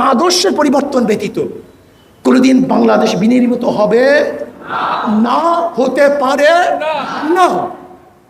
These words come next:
কাজে আমরা সম্মিলিতভাবে আদর্শ এবং নীতি চরিত্রকে পরিবর্তন করে বাংলাদেশকে গড়ার চেষ্টা করি, বাংলাদেশকে নির্মাণ করার চেষ্টা করি। সতর্ক থাকুন, সতর্ক থাকুন।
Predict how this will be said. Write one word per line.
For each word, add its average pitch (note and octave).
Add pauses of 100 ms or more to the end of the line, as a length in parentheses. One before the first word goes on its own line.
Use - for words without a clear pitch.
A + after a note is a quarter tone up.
(640)
কাজে A3
আমরা -
সম্মিলিতভাবে E4+ (840)
আদর্শ A3+
এবং A#3
নীতি D4
চরিত্রকে F4
পরিবর্তন A#3
করে D3 (1000)
বাংলাদেশকে G#3
গড়ার F#3
চেষ্টা -
করি, - (1120)
বাংলাদেশকে A3+
নির্মাণ A#3
করার A3
চেষ্টা A#3
করি। - (1160)
সতর্ক C4
থাকুন, - (1500)
সতর্ক D4
থাকুন। C#4+